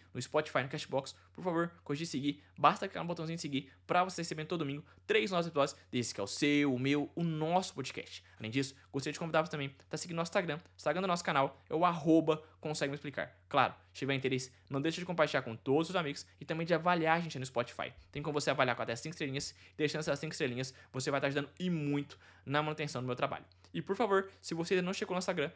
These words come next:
cheque que com certeza hoje vai estar saindo algum flashcard relacionado a esse assunto lá no nosso Instagram. Um grande beijo no seu coração, muito obrigado por tudo. Quero deixar um desabafo aqui.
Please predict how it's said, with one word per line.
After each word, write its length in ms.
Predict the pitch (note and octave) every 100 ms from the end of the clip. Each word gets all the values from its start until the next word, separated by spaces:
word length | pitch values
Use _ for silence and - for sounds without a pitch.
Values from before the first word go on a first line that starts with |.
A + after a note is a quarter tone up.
| -
cheque 400 | - - E3+ - - -
que 80 | -
com 140 | F3
certeza 360 | F#3 F3 F3+ D3+
hoje 220 | C3+ - - -
vai 100 | C3+
estar 120 | D3
saindo 180 | D3 C#3+
algum 180 | D3+
flashcard 520 | D#3 D#3+ - A2 B2+ - _
relacionado 420 | B2 C3 C3 A2
a 40 | G#2+
esse 120 | B2+
assunto 360 | B2 G#2 - _ _ -
lá 300 | A2+ G#2+ G#2
no 80 |
nosso 220 | A2+ G2+ -
Instagram. 280 | B2 A#2+ - _ - -
Um 120 | D#3+ D#3
grande 260 | F3 G3
beijo 200 | F3 F3
no 20 |
seu 100 | F3
coração, 420 | E3 D#3 - B2 C3 - -
muito 300 | D3+ F3 G3
obrigado 320 | F3 D#3 C#3 C3+
por 120 | C3+
tudo. 220 | A#2 - _ -
Quero 140 | C3+ C3+
deixar 200 | C#3 D3+
um 60 |
desabafo 400 | D#3 D#3+ D3 D#3+
aqui. 260 | D3+ A#2+